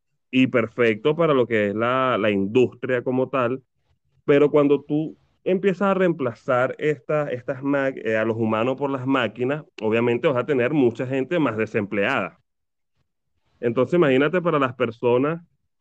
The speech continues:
que producen cosas para los humanos con tanto desempleado, ¿quién demonios te va a comprar? Si tienes a la gente desempleada, si tienes a las máquinas trabajando por ti.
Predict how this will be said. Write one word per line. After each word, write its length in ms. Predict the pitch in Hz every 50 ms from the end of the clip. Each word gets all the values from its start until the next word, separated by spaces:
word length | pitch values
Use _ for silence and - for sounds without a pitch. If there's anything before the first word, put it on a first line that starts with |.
| _ _ _
que 120 | 139 139
producen 580 | 127 127 123 120 117 113 113 110 - 139 139 143
cosas 400 | 139 - 156 147 143 - 156 147
para 160 | - 156 151 147
los 140 | 143 131
humanos 400 | 123 117 113 113 110 113 127 135 -
con 220 | 143 131 120 110
tanto 240 | 127 110 110 110 139
desempleado, 680 | 143 139 151 135 123 110 110 110 110 117 113 - - - _
¿quién 260 | - 131 131 127 127
demonios 420 | 123 131 127 131 131 135 139 135
te 80 | - 123
va 100 | 107 101
a 40 | 95
comprar? 400 | 120 117 110 120 120 117 - - _ _ _ _ _ _ _ _ _ _ _ _ _ _ _ _
Si 120 | 127 117 113
tienes 260 | 123 110 110 120 131
a 60 | 135
la 100 | 127 110
gente 260 | 110 104 104 - 120
desempleada, 680 | 127 120 - 127 113 101 104 104 107 110 101 87 - _ _ _ _ _ _ _
si 100 | - 110
tienes 240 | 95 110 104 120 127
a 20 |
las 140 | 135 127 120
máquinas 380 | 120 113 107 104 - 131 127 123
trabajando 460 | 139 135 120 107 104 101 104 117 113
por 180 | 131 120 101 -
ti. 180 | 127 127 127